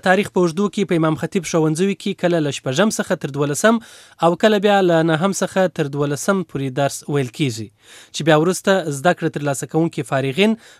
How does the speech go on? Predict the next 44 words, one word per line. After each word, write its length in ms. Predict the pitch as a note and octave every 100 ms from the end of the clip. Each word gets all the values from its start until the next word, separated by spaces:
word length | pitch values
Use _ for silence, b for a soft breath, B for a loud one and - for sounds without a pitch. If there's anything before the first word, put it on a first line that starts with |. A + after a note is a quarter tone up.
| -
په 160 | D#3+ -
پوهنتون 420 | D3+ D#3 G#3+ G3+ -
کې 260 | G#3 F#3
د 100 | D#3+ D3+
لوړو 240 | G3+ F3+
زده 120 | F3 D#3+
کړو 160 | D3+ C#3+
لپاره 340 | - E3+ D#3+ F3
نه 80 | F3+
یوازې 300 | E3 E3 D#3+ C#3+
د 20 | C#3
الهیاتو 640 | C3+ B2+ C3+ E3 G3+ A3 G#3+ b b b C#3+
یا 100 | C#3+ C3
دیني 200 | D#3 G3+ F#3+
علومو 280 | F3+ F3+ -
څانګې 240 | F#3+ F#3+ -
ته 60 | F3+
ځي، 120 | G3+ F#3+ B B - E3
بلکې 340 | F3+ E3 D#3+
په 100 | E3+
نورو 200 | G#3 E3+
څانګو 240 | E3+ D#3+ D3
کې 80 | C#3+ D#3
هم 80 | F#3
لوړې 280 | D#3+ E3 C3+
زده 140 | C#3 -
کړې 100 | C#3 D3+
ترلاسه 300 | D3 - -
کولی 320 | D#3 B2 A2 -
سي. 100 | A2+ - _ _ B B B B G3
د 120 | G#3 A3+
ترکیې 380 | G#3 A#3 A3+ G#3
په 140 | F#3 -
قونیه 320 | F3+ F3+ F#3 -
ښار 220 | G3 F#3+
کې 220 | - G3
په 140 | E3 D3+
بېلابېلو 480 | D#3 D3+ D#3 F#3+ E3
امام 160 | D3+ C#3+
خطیب 260 | D3 - -
ښوونځیو 480 | D3 C#3 C#3 G#3 -
کې 120 | A3 G#3 B B - D#3
اته 160 | G#3 G3+
ویشت 180 | -